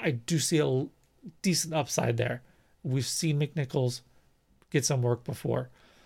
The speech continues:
Um, Royce Freeman, oddly enough, is, like, the receiving back, not Chuba Hubbard, which really, we saw this in Denver too, that where Lindsey was actually the on the ground back and Royce Freeman, who's the bigger dude, was the receiving back.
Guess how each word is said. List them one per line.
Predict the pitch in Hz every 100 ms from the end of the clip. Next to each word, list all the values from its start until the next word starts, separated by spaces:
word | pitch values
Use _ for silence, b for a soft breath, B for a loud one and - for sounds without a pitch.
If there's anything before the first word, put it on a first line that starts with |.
| b b b -
Um, | 143 131 127 - b b b b b _ _ _ _ -
Royce | 147 151 175 175
Freeman, | - 170 131 113 - _ -
oddly | 151 151 139 147
enough, | 139 135 135 - - _ _ _ _ -
is, | 156 135
like, | 147 -
the | 151
receiving | 151 - 226 214 113
back, | - - - - _ _ _ -
not | 151 214
Chuba | - - 180 151
Hubbard, | 160 160 123 - b b b b b b
which | 190 - - -
really, | 170 214 240 170
we | 156
saw | 165 196 202
this | 190 220
in | 190
Denver | 147 143 143 131
too, | - 123 127 127 - -
that | 156 120
where | 131
Lindsey | 127 123 131 139 147
was | 131
actually | 139 127 - 131
the | 123 120 240
on | 180 131
the | 135
ground | 131 131 135
back | 135 127 131
and | - 123 120 135
Royce | 131 143 -
Freeman, | - 139 143 135
who's | 131 120
the | 120
bigger | - - 156 147 139
dude, | 123 139 131
was | 120 117
the | 127
receiving | 123 - 156 160
back. | 160 160 165